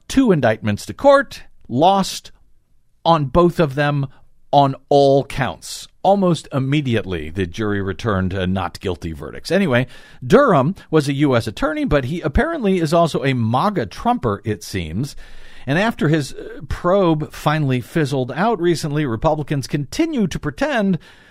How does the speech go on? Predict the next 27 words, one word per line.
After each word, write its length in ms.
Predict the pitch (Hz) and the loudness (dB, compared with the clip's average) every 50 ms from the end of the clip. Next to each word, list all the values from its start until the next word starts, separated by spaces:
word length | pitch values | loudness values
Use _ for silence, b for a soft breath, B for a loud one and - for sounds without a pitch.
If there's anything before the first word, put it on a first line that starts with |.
| b b b b b b | b b b b b b
that 140 | - 202 196 | 0 4 4
he 100 | 208 202 | 4 4
found 300 | - 220 208 208 202 190 | 4 4 2 4 4 6
all 160 | 208 240 233 | 6 6 6
sorts 260 | - 240 233 214 - | 4 4 2 2 2
of 60 | 202 - | -2 0
stuff 240 | - 247 220 175 | 4 4 4 6
anyway 580 | 233 254 311 330 269 175 147 135 139 151 175 196 - _ _ _ - | 4 2 2 2 4 4 4 4 4 2 0 -2 -6 _ _ _ -18
that 220 | 139 135 175 185 165 | -6 0 2 2 2
he 100 | 202 208 | 2 4
didn't. 440 | 214 240 196 143 98 - - - - - _ - - _ _ - _ _ _ _ - - | 4 4 4 4 0 -8 -12 -20 -20 -20 _ -20 -20 _ _ -20 _ _ _ _ -6 0
Uh, 320 | 143 147 147 143 143 143 135 | 2 4 4 4 4 2 0
and, 400 | 185 226 247 196 170 170 180 180 | -2 -2 0 2 0 0 0 -2
uh, 40 | 190 160 160 180 185 185 185 170 170 175 | -4 -6 -8 -12 -10 -10 -12 -12 -6 -2
as 240 | 175 180 165 147 165 | 0 0 0 0 -4
we 60 | 147 | -4
saw 280 | - - 196 185 185 | 0 2 2 4 4
in 220 | 165 147 156 156 147 | 2 0 -2 -2 -2
a 100 | 135 127 | -2 -4
House 420 | 110 - - 208 285 302 - - | -4 -6 -6 -6 -6 -6 -6 -6
hearing 320 | - 180 143 127 123 120 127 | -4 -2 -2 0 0 -2 -2
on 280 | 117 123 120 113 107 113 | -2 -2 -2 -2 0 0
Wednesday, 640 | 165 226 294 302 233 135 127 110 107 110 123 - b b b b b b b b b b b b b | 0 0 -2 -2 -4 -2 0 0 2 0 -2 -6 b b b b b b b b b b b b b
Durham 320 | 120 208 247 233 226 226 | 2 2 4 4 2 0
pretended 580 | - 196 156 - - 202 196 185 190 180 165 165 b b b b | 0 -2 -2 -2 0 0 0 2 2 0 0 -2 b b b b
to 180 | - 202 190 170 | -2 0 2 2
not 580 | 147 131 135 160 233 294 302 220 - - - | 2 2 2 2 2 2 2 0 -2 -4 -10